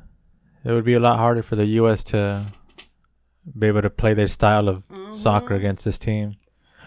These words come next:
Speaker 1: They've been playing, I mean, aside from that,
Speaker 2: They've
Speaker 1: from that
Speaker 2: been
Speaker 1: goal that
Speaker 2: dominating possession and shots, just like Spain was last night. Like, they're just
Speaker 1: It's just not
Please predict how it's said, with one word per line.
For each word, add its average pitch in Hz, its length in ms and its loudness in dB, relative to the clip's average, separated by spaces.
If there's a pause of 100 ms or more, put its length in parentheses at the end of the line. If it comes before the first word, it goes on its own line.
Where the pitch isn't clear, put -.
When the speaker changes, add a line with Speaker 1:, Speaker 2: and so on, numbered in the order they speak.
Speaker 1:
They've 143 140 6
been 226 140 6
playing, 233 260 2
I 139 80 -10
mean, 160 180 4
aside 170 360 2
from 220 160 0
that, 143 320 -2 (320)
Speaker 2:
They've 240 140 0
Speaker 1:
from 143 120 -2
that 139 140 6
Speaker 2:
been - 80 2
Speaker 1:
goal 127 100 8
that 175 180 10
Speaker 2:
dominating 160 720 -2 (360)
possession 190 580 0
and 156 160 -6
shots, 180 520 0
just 214 180 0
like 233 160 -2
Spain 190 420 -2
was 170 200 0
last 151 240 0
night. 190 200 2
Like, 151 140 -2
they're 165 140 -4
just 165 280 -10
Speaker 1:
It's 123 100 -4
just 120 180 2
not 127 80 4